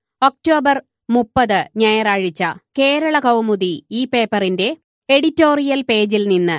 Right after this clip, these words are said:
വായിക്കുന്നത് ആർ സ്മിതാദേവി. മുഖപ്രസംഗം. ഓൺലൈൻ ആകട്ടെ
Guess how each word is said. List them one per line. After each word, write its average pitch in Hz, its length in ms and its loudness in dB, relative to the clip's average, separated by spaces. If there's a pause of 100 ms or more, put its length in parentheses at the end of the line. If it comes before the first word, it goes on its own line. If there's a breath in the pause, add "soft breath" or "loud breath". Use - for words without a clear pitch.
(100)
വായിക്കുന്നത് 214 760 0 (240)
ആർ 226 220 2
സ്മിതാദേവി. 175 840 -2 (280)
മുഖപ്രസംഗം. 208 920 -2 (340)
ഓൺലൈൻ 320 520 2
ആകട്ടെ 220 460 0